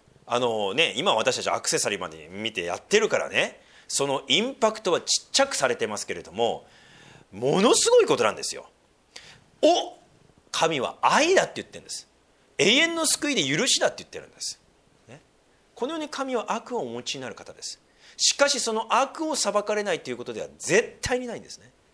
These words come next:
必ず裁かれるわけなんです。で、そのあれが、この大集団が来ると、バビロンを攻め立てると。で、これがあのメディア人、あるいはペル-、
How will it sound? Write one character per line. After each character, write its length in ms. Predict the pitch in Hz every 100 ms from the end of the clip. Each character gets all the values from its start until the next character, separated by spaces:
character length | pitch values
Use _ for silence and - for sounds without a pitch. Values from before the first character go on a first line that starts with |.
| _ _ _
必 280 | - 180 185
ず 400 | 185 214 120 - _ - -
裁 300 | - - 156 160 180
か 140 | 175
れ 280 | 165 160 - _ _ _ -
る 120 | 131
わ 120 | 131
け 120 | 123
な 80 | 90
ん 20 |
で 60 | 76
す。 100 | -
で、 80 | 214
そ 180 | - 254
の 340 | 311 330 - -
あ 80 | 170
れ 100 | 156
が、 400 | 233 247 - - - - _
こ 100 | 147
の 80 | 123
大 360 | 151 190 214
集 300 | - - 214
団 200 | 175 131
が 100 | 107
来 240 | - 160 131
る 80 |
と、 240 | - 76 - _ - - - _
バ 140 | 131 185
ビ 80 |
ロ 100 | 202
ン 80 | 139
を 60 | 104
攻 220 | - 139
め 80 | 190
立 180 | 190 170
て 100 | 165
る 100 | -
と。 100 | - _
で、 80 | 190
こ 100 | 233
れ 120 | 254
が 120 | 277
あ 60 | 269
の 80 | 185
メ 200 | 139 165
デ 100 | 185
ィ 120 | 196
ア 60 | 151
人、 200 | 110 - _ - - - -
あ 40 |
る 80 | 127
い 20 |
は 60 | 120
ペ 180 | 151
ル-、 140 | 151